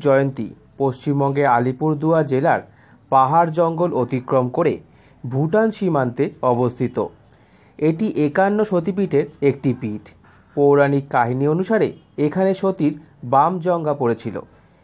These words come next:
এখানে অধিষ্ঠাত্রী দেবীর নাম জয়ন্তী এবং এখানে ভৈরব হলেন ক্রমদীশ্বর।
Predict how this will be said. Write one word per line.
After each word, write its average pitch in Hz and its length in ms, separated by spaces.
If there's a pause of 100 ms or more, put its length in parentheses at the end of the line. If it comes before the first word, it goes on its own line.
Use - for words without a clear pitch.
এখানে 143 340 (120)
অধিষ্ঠাত্রী 160 580
দেবীর 131 420
নাম 131 120 (280)
জয়ন্তী 120 460 (540)
এবং 139 320 (260)
এখানে 135 320 (140)
ভৈরব 120 400
হলেন 151 240 (520)
ক্রমদীশ্বর। 147 720